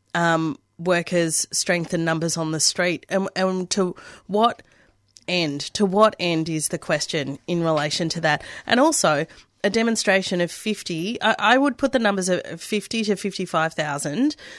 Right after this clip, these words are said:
The police put it at forty-five thousand. The media picked up whatever was said on the platform,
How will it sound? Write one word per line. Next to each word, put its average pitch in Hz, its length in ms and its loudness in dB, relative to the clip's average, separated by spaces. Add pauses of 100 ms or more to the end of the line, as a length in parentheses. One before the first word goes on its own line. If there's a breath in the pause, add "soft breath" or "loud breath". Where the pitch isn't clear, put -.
(140 loud breath)
The 196 80 2
police 214 360 4
put 214 140 -6
it 190 60 0
at 175 140 0
forty-five 170 640 0
thousand. 156 540 -2 (560)
The 196 160 2
media 208 340 4
picked 196 240 -4
up 180 160 2
whatever 185 400 -2
was 180 180 0
said 175 300 0
on 165 120 -2
the 160 60 -4
platform, 170 560 -2